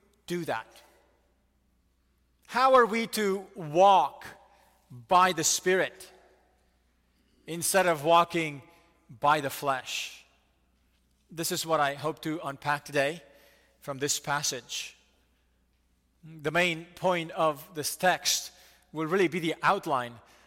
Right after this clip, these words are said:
of the, of the message this morning. Walking by the Spirit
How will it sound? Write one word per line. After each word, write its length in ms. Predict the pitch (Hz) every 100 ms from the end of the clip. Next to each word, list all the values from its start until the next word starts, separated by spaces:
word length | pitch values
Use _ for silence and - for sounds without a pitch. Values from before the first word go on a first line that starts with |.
| _ -
of 440 | 147 156 135 131
the, 340 | 143 143 139 180 _ _ _ _ _ _ _
of 100 | 143
the 80 | 135
message 400 | 147 160 - 131
this 180 | 143 -
morning. 340 | 160 170 131 - _ _ _ _ _ _ _ _ _
Walking 500 | 131 151 165 202 190
by 140 | 185 185
the 100 | 185
Spirit 540 | - 147 127 131